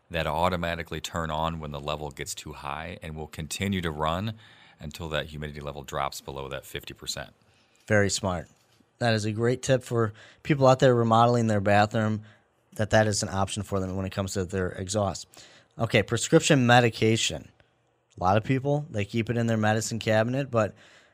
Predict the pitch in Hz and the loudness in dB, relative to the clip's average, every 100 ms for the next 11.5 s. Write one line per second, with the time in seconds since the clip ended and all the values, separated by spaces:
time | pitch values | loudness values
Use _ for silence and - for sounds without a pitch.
0 | - 117 117 110 120 131 127 135 131 123 | -16 -10 -8 -4 0 6 4 6 2 2
1 | 123 110 107 143 147 117 107 120 135 - | 2 0 2 2 2 0 2 2 0 -4
2 | 143 139 - 117 110 107 110 113 117 120 | -2 -2 -2 -2 -2 0 4 4 4 2
3 | 117 117 107 - 120 110 156 165 165 - | -2 -8 -8 -4 -4 -2 -2 0 -2 -4
4 | - - _ _ - 104 - 185 - 123 | -10 -20 _ _ -4 -2 4 2 2 2
5 | 117 113 110 - 120 110 107 107 104 120 | 4 4 2 -2 0 2 2 0 -2 -2
6 | 113 110 107 104 95 - - 113 107 98 | 0 2 2 0 -2 -8 -12 -4 -2 -2
7 | - 101 107 101 95 95 - _ _ - | 0 2 2 -2 -6 -10 -14 _ _ -6
8 | 104 101 104 110 - - 117 98 107 104 | -2 0 0 -2 -4 -8 -4 -2 -4 -2
9 | 107 101 101 98 98 95 90 92 92 92 | 0 0 0 -2 -4 -4 -4 -2 -2 -4
10 | 87 95 90 90 _ _ - - 113 - | -6 -8 -8 -10 _ _ -20 -8 -6 0
11 | 120 120 110 117 107 | 2 4 2 -2 -2